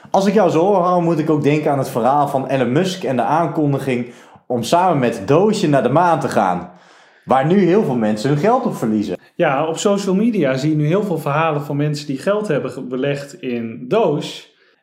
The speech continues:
Speaker 2: en nu heel veel geld kwijt zijn. En dan zijn ze boos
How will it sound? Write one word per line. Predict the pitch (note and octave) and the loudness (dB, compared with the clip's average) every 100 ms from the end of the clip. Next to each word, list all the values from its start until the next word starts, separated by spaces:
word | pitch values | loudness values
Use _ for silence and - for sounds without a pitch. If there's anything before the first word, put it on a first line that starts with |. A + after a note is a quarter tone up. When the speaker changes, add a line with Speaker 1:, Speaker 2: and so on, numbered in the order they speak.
| _ | _
Speaker 2:
en | D#3+ | -2
nu | G3+ | 0
heel | A#3 F#3 | 2 0
veel | C#3+ | -2
geld | - D#3+ D3 | -2 -2 0
kwijt | - B3+ C4 | 0 0 -2
zijn. | - C3 G#2 - - | -6 -6 -8 -14 -10
En | F#3 | -4
dan | G3+ | -2
zijn | G3 G3 | 0 0
ze | C#3+ | 0
boos | C3+ G3+ D4 C#4+ - | 0 0 0 -4 -10